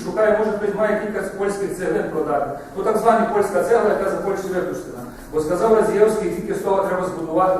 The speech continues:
той пам'ятник. От до того доходить, до того цинізму. Нам не потрібно закінчувати ті вищі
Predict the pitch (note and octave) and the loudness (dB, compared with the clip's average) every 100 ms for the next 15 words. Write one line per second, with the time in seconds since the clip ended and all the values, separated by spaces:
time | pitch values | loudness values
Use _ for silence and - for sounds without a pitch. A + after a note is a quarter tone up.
0 | D#3+ D#3 D3+ - - - - - - - | -2 -4 -2 -4 -6 -10 -14 -16 -16 -16
1 | - D#3 F3 A#3 A3+ - - G#3 G3 F#3 | -2 0 2 4 6 6 2 0 0 0
2 | F#3+ F#3+ - - - - - - - - | -2 -2 -4 -4 -4 -4 -6 -10 -12 -6
3 | F#3 A3 A#3 A#3+ C#4 A#3 A3+ G#3+ A#3 A#3+ | 0 4 4 4 0 -2 0 0 -2 -2
4 | G#3+ G3+ G3 G#3 G#3+ A3 | -2 0 0 -2 -2 -2